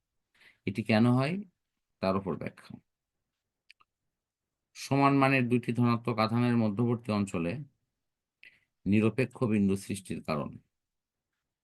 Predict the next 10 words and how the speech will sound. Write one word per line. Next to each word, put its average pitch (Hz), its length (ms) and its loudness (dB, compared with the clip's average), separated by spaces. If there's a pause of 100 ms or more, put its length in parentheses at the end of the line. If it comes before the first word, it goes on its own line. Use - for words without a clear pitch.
(460)
বিদ্যুৎ 117 480 2
লাইনের 127 440 4
খুঁটির 120 380 -2
সংযোগ 113 440 0
থাকে 104 260 -8
না 92 140 -2
কেন, 85 200 -4 (1700)
এখানে 110 340 2 (160)
আমাদের 101 480 2
ভিন্নভাবে 104 520 2